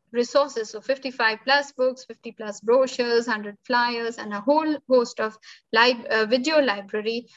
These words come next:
that can be used, uh, by net profan members. There is also a net profan newsletter, which is taken out, in which, uh, chapters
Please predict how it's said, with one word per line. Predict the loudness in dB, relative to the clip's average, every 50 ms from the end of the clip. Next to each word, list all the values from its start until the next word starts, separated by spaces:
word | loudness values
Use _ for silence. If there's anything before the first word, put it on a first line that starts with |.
| _ _ _
that | -4 -4 -2 -2
can | -2 -2 -2 -2 -2 -2
be | -4 -4
used, | -4 -2 -2 -2 0 -2 -4 -6 -8 -12 -12 -8
uh, | -6 -6 -4 -2
by | -2 -2 -2
net | -2 -4 -8 -10 -12 _ -18
profan | -14 -10 -8 -6 -6 -6 -6 -8 -10 _ -8
members. | -6 -6 -6 -4 -2 -2 -2 -2 -4
There | -8 -10 -12 -12 _ _ _ -2 2 2
is | 4 6
also | 6 4 4 2 2 2 4
a | 4 4
net | 4 2 0 0 0
profan | 0 0 0 0 2 2 2 2 2 2
newsletter, | 2 2 2 0 0 0 0 0 2 2 2 0 0 0
which | -2 -2 -4
is | -4 -6
taken | -6 -8 -10 -10 -8 -4 0
out, | 0 0 0 0 -4 -12 -14 -12
in | -10 -4 0
which, | 0 0 0 -2 -6 -12 -10
uh, | -10 -10 -10
chapters | -6 -2 -2 -2 -2 0 0 2 2 2 0 -2 -6